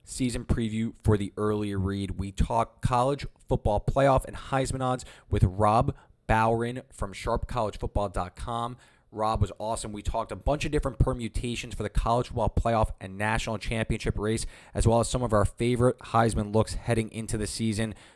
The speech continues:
Bunch of great conversation in there. Appreciate you all listening during the season previews. If you missed any of them, make sure you go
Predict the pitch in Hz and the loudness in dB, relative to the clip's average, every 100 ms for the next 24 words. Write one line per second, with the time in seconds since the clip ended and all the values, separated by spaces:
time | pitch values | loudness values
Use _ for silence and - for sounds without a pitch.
0 | _ - 123 120 117 113 110 110 101 110 | _ 2 2 0 0 0 2 0 0 0
1 | 104 104 101 98 92 - _ _ - 123 | -2 -4 -4 -4 -4 -10 _ _ 4 4
2 | 131 120 107 104 104 131 - 135 117 113 | 4 2 2 0 2 0 -2 -4 -2 -2
3 | 104 - 123 113 - 123 120 107 113 113 | -2 -2 -2 0 2 2 0 -2 -6 0
4 | 139 156 - - _ - 127 135 131 131 | 2 2 0 -6 _ -6 0 2 4 2
5 | 120 127 120 139 113 98 95 117 131 147 | 2 -2 0 0 0 -2 2 4 6 4